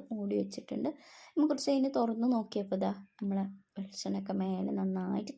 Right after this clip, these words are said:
തെളിഞ്ഞ് വന്നിട്ടുണ്ട് കേട്ടോ. ഇനി നമുക്കിതിലേക്ക് ആവശ്യത്തിനുള്ള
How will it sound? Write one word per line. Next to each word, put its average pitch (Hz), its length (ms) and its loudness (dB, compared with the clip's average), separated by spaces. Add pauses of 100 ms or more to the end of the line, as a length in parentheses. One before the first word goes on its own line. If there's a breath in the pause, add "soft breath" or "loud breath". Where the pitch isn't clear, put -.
തെളിഞ്ഞ് 208 480 2
വന്നിട്ടുണ്ട് - 480 -4
കേട്ടോ. - 180 -8 (600 loud breath)
ഇനി 427 200 4
നമുക്കിതിലേക്ക് 196 640 4 (220)
ആവശ്യത്തിനുള്ള 254 680 2